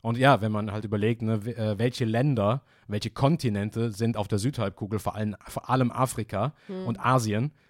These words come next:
Speaker 1: das sind einfach, das sind, ne, das sind, wie viele Milliarden Menschen das sind. Das sind ja Indien und China. Zum T-, ja, wo, China ist ja wahrscheinlich, ist ja, nee, ist, China ist ja sogar Nordhalbkugel.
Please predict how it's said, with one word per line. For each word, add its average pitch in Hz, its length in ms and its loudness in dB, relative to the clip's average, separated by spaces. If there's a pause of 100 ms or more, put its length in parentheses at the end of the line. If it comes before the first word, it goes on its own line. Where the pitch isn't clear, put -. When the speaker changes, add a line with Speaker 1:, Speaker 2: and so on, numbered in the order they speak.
(100)
Speaker 1:
das 101 160 -4
sind 113 120 2
einfach, 101 300 -2
das - 180 -4
sind, 110 200 -12
ne, 110 180 -2
das 95 160 -8
sind, 101 220 -8
wie 127 160 4
viele 139 300 0
Milliarden 117 640 0
Menschen 120 340 0
das 92 160 -4
sind. 101 220 -6
Das 98 100 -4
sind 113 100 0
ja 107 60 0
Indien 135 380 0
und 104 120 -4
China. 123 400 -2 (280)
Zum 107 220 -2
T-, - 140 -6
ja, 131 160 2
wo, 127 160 -2 (220)
China 127 360 -2
ist - 120 -4
ja 110 60 -6
wahrscheinlich, 107 320 -4
ist 107 180 -12
ja, 104 180 -4 (120)
nee, 101 140 -6
ist, - 220 -8
China 107 240 -10
ist 101 120 -10
ja 104 40 -10
sogar 92 160 -8
Nordhalbkugel. 92 640 -6